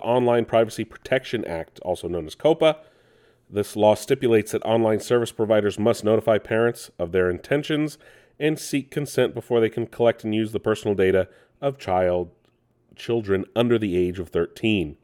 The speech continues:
Via a F T C press release, uh, it says, quote, "Children were able to create an account to use Xbox services by entering details, including their first and last names, email addresses, dates of birth,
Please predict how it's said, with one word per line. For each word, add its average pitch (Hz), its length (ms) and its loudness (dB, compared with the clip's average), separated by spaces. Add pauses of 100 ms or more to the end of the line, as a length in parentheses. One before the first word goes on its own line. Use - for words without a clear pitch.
(720)
Via 101 360 0
a 95 60 -6 (220)
F 104 160 -2
T - 140 -10
C 98 200 -8
press - 380 0
release, 113 540 -2 (520)
uh, 92 100 -2
it - 100 -6
says, 95 180 -6
quote, 107 360 0
"Children 160 420 2
were 143 100 4
able 131 220 4
to 123 40 -4
create 120 360 -2
an 107 60 -6
account 123 340 -4
to - 100 -10
use 101 160 -4
Xbox - 440 -8
services 143 380 -4
by 135 160 -2
entering 107 380 0
details, 92 540 -2
including 156 500 2
their 143 140 4
first 104 340 0
and 90 100 0
last 87 280 -2
names, 107 340 0 (460)
email 185 280 6
addresses, 135 420 2
dates 110 340 2
of 95 140 -4
birth, 92 280 2